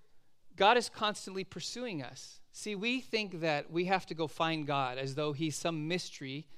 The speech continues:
that is hiding from us. But he's actually constantly in pursuit of us. Listen to what, uh, it says in Acts chapter seventeen, verse twenty-six and twenty-seven. Paul said this.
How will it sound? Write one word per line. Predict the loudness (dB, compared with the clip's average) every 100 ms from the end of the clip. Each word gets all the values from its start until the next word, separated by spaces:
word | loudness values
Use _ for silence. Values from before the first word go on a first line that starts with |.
| -8
that | -6 -4
is | -6 -10
hiding | -8 2 4 4 2
from | -4 -14 -16
us. | -16 -16 -16 -18 -20 -20 -20 -20 -20 _ -10
But | -8
he's | -6 -8
actually | -6 -6 -8
constantly | -6 -6 -6 -10
in | -10
pursuit | -10 -10 -8
of | -6
us. | -6
Listen | -6 -6 -2
to |
what, | 0 0 -2 -20 -20 -20 -10 -2
uh, | 0 0 -4 -12
it | -4
says | 2 2
in | 2 -4 2
Acts | 2 2
chapter | -4 -4 -4
seventeen, | -10 -6 -6 -6 -8 -8
verse | -8 -12
twenty-six | -10 -8 -6 -8 -10
and | -10
twenty-seven. | -10 -6 -8
Paul | -4 -4
said | -2 -6 -2
this. | -2 -2 -10